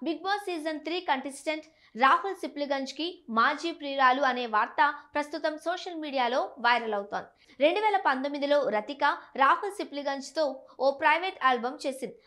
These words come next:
అప్పటి నుంచి వీరిద్దరి మధ్య ప్రేమ వ్యవహారం నడిచినట్లు తెలుస్తోంది. అయితే రాహుల్ బిగ్ బాస్ సీజన్ త్రీలో పాల్గొన్నప్పుడు పునర్నవితో క్లోజ్గా ఉండడం, బయటకొచ్చాక కూడా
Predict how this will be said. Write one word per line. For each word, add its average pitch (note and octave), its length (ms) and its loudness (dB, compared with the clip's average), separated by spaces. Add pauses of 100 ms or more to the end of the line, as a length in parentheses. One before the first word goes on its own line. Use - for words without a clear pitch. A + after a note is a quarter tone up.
అప్పటి F#4+ 340 0
నుంచి F4 300 -6
వీరిద్దరి C4+ 460 -4
మధ్య C#4+ 460 0 (200)
ప్రేమ D#4 240 2
వ్యవహారం C4+ 540 -2
నడిచినట్లు A#3 560 -8
తెలుస్తోంది. C4 600 -6 (440)
అయితే G4+ 320 2
రాహుల్ D#4+ 400 2 (200)
బిగ్ D4 180 -4
బాస్ G4 220 -2
సీజన్ D4+ 400 -4
త్రీలో C#4+ 320 0
పాల్గొన్నప్పుడు D4 800 -2 (460)
పునర్నవితో D#4+ 680 4
క్లోజ్గా A3+ 520 -2
ఉండడం, D4 280 -4 (240)
బయటకొచ్చాక E4 720 0
కూడా D4+ 420 2